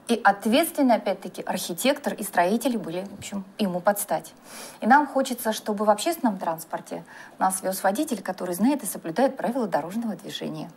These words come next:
А если мы сами за рулем, то мы хотим, чтобы инспектора Г Б Д Д, которые нам встречаются, были бы справедливыми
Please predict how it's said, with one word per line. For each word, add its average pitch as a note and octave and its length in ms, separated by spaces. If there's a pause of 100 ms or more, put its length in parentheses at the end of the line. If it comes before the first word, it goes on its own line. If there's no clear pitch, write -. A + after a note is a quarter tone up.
(580)
А E3 100
если D#3+ 200
мы E3+ 140
сами F4 240
за C4 160
рулем, F#3+ 260
то F3+ 100
мы F#3+ 120
хотим, G#3+ 240
чтобы G3 360
инспектора F3+ 460
Г G3 120
Б - 120
Д F#3 100
Д, E4 120
которые E4 320
нам G3+ 100
встречаются, G#3+ 720 (480)
были G3+ 220
бы E3+ 120
справедливыми F3 1040